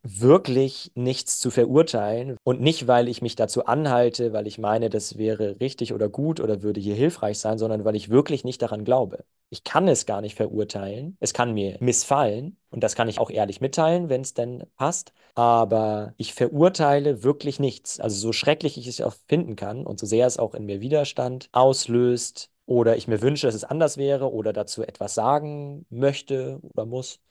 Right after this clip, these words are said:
Und das ist natürlich ein großartiges Geschenk, erstmal um die Ehrlichkeit im Gegenüber möglich zu machen, die Selbstehrlichkeit und dann auch die Ehrlichkeit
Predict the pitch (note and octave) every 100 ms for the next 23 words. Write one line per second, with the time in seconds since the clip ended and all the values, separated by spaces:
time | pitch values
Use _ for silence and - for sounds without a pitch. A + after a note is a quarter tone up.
0 | _ _ _ _ _ A2+ A2 G#2+ A2 G#2+
1 | - - A#2 A#2+ C#3+ C#3 B2+ C3+ C3 C3
2 | - - A2+ A2+ A2+ B2 B2+ B2 A2 G#2+
3 | - G#2 - A#2+ F#3 - A#2+ - A#2 A2
4 | A2 A#2 - B2 B2 A#2 A2+ A2 A#2 -
5 | A#2 A2+ G#2+ A2+ A2 A#2+ A#2+ A2+ G#2+ G2+
6 | G2+ A2 D3 D#3+ - D3+ C#3 C3+ F3 C3+
7 | G#2+ C#3 - C#3 C#3+ C#3+ C#3 C3+ A2 G#2+
8 | A2 G2 G#2+ - G#2 G#2 - - F#2+ F#2+